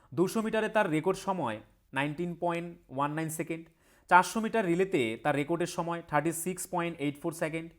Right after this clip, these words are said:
দুশো মিটারে চার বিশ্ব চ্যাম্পিয়নশিপ জেতার রেকর্ড আছে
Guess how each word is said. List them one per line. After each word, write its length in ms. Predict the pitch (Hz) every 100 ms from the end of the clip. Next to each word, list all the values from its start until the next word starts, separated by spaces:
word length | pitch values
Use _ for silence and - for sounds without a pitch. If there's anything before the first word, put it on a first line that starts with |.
| _ _ _ -
দুশো 260 | 190 196
মিটারে 300 | 226 226 226
চার 400 | 220 - 170 196
বিশ্ব 280 | 175 180 -
চ্যাম্পিয়নশিপ 540 | 190 190 180 190 180 175
জেতার 360 | 151 165 175
রেকর্ড 280 | 135 135 160
আছে 280 | 156 160